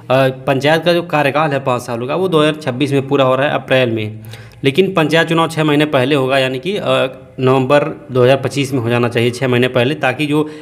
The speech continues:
पिछली बार छः महीने का लेट हुआ था वो फिर से लेट ना हो और उसमें वो चीज़ें मैनेज हो जाएँ। लेकिन यहाँ पे मैं आपको एक बहुत बड़ी अपडेट देने जा रहा हूँ और बाकी की बातें हम लोग स्क्रीन पे समझते हैं।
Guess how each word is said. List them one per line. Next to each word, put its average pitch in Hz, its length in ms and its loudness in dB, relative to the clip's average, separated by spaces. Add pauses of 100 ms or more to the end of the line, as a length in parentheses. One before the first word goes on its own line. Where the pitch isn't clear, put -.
(120)
पिछली 139 260 2
बार 160 160 4
छः 160 120 -2
महीने 151 240 2
का 151 100 0
लेट 147 260 0
हुआ 147 140 0
था 147 60 -2
वो 151 120 0
फिर 151 200 -4
से 156 160 -4
लेट 147 220 0
ना 143 120 -2
हो 196 160 -2
और 131 160 -2
उसमें 135 200 -2
वो 143 120 0
चीज़ें 135 260 -2
मैनेज 123 320 0
हो 110 100 -6
जाएँ। 110 220 -6 (300)
लेकिन 147 240 2
यहाँ 160 220 0
पे 165 120 -4
मैं 160 140 0
आपको 160 320 0
एक 151 280 -4
बहुत 127 200 0
बड़ी 135 180 4
अपडेट 131 240 0
देने 127 200 0
जा 123 140 2
रहा 123 100 0
हूँ 208 180 -4 (400)
और 120 160 4
बाकी 131 300 2
की 170 100 -2
बातें 165 220 2
हम 156 80 4
लोग 160 140 2
स्क्रीन 151 240 -2
पे 151 360 0
समझते 120 420 2
हैं। 110 340 -6